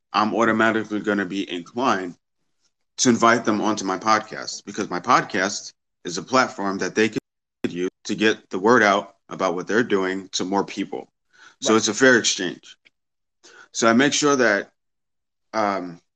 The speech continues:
Speaker 1: anybody that I interact with, it's a fair exchange between the both of us. It's never, um, it's never one-sided with me. I do believe this, so that is another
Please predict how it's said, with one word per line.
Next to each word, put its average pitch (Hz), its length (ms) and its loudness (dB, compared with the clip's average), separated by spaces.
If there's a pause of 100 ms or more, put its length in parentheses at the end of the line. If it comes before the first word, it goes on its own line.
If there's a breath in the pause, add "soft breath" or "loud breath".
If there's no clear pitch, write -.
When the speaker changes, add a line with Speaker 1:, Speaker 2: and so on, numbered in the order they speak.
(240)
Speaker 1:
anybody 117 400 2
that 107 160 2
I 101 160 2
interact 104 520 -4
with, 92 280 -6
it's 98 160 -8
a 104 80 -4
fair 104 360 2
exchange 92 480 -6
between 92 240 -10
the 87 40 -8
both 87 240 -6
of 78 140 -16
us. 62 220 -12
It's 90 180 -10
never, 95 500 -2 (1120)
um, 82 240 -10 (640)
it's 113 120 -4
never 120 220 4
one-sided 107 560 6
with 92 140 -2
me. 101 280 -2
I 90 100 -4
do 104 180 0 (800)
believe 98 300 -2
this, - 180 -4
so 90 140 -4
that 92 200 0
is 90 200 -4
another 95 540 -2